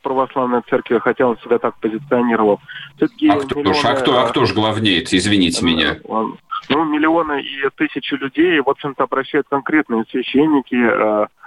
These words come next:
Speaker 1: в, в, в разных регионах России. <clears throat>
Speaker 2: Я про, я
Speaker 1: Хотя
Speaker 2: про
Speaker 1: действительно
Speaker 2: миссионеров
Speaker 1: надо
Speaker 2: говорю,
Speaker 1: сказать,
Speaker 2: не
Speaker 1: что
Speaker 2: про священников. Я говорю про реальных миссионеров. Их вообще в России практически, в русской церкви практически не было и нет. Вот, поэтому там
Speaker 1: Ну,
Speaker 2: лично
Speaker 1: не
Speaker 2: для
Speaker 1: знаю,
Speaker 2: меня, как
Speaker 1: это
Speaker 2: для...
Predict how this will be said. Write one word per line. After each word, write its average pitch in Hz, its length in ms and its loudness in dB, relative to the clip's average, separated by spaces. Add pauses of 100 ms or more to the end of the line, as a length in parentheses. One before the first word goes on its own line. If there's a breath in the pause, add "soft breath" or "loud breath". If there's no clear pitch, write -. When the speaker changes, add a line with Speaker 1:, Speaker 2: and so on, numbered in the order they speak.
(140 loud breath)
Speaker 1:
в, 104 60 -8
в, 120 540 0
в - 40 -2
разных 123 360 0
регионах 131 440 0
России. - 600 -2
<clears throat> 156 420 0
Speaker 2:
Я 123 240 4
про, - 160 0
я 135 160 4
Speaker 1:
Хотя 185 120 0
Speaker 2:
про 156 100 0
Speaker 1:
действительно 151 400 2
Speaker 2:
миссионеров 151 300 2
Speaker 1:
надо 123 100 0
Speaker 2:
говорю, 117 180 2
Speaker 1:
сказать, 104 140 2
Speaker 2:
не 113 60 2
Speaker 1:
что 110 60 -6
Speaker 2:
про 120 100 2
священников. 98 760 2
Я 113 160 2
говорю 131 340 2
про 117 400 4
реальных 127 520 2
миссионеров. 120 1040 2
Их 107 140 0
вообще 123 340 2
в 120 60 0
России 117 380 2
практически, 110 560 0
в 98 60 4
русской 120 300 2
церкви 139 320 0
практически 110 640 0
не 135 240 4
было 101 220 2
и 104 100 4
нет. 110 340 2 (380 loud breath)
Вот, 113 220 4
поэтому 123 480 2
там 120 160 4
Speaker 1:
Ну, 127 100 4
Speaker 2:
лично - 200 0
Speaker 1:
не 117 60 2
Speaker 2:
для - 100 0
Speaker 1:
знаю, 131 160 4
Speaker 2:
меня, 196 160 2
как 160 160 -2
Speaker 1:
это 123 80 0
Speaker 2:
для... 127 100 0